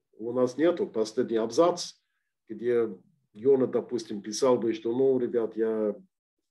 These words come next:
дорогие читатели, я тогда покаялся, вернулся в городе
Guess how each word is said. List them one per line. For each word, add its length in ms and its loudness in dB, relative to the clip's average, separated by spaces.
дорогие 460 0
читатели, 680 -8
я 280 2
тогда 380 -2
покаялся, 760 4
вернулся 600 0
в 100 -8
городе 560 0